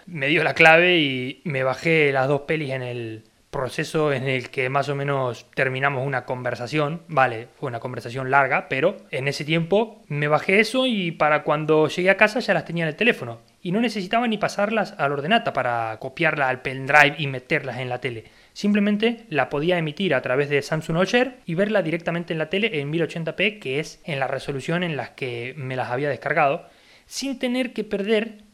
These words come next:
tiempo en copias ni hostias. Por supuesto, esto de los torrents de por sí ya es una inclinación de la balanza hacia los dispositivos Android, dado que en ios no se puede descargar torrents. Pero el Note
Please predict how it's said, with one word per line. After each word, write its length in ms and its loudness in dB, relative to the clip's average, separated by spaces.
tiempo 560 0
en 120 -4
copias 520 0
ni 220 -6
hostias. 560 -10
Por 140 2
supuesto, 720 0
esto 360 0
de 200 0
los 240 -4
torrents 400 0
de 100 2
por 240 -6
sí 360 -6
ya 240 2
es 120 -4
una 140 -4
inclinación 520 -6
de 60 -2
la 80 2
balanza 420 0
hacia 320 -4
los 140 -4
dispositivos 720 -6
Android, 460 0
dado 340 0
que 240 -2
en 100 -4
ios 360 -2
no 140 -2
se 140 -8
puede 280 -2
descargar 480 -6
torrents. 500 -2
Pero 380 0
el 180 -2
Note 320 -2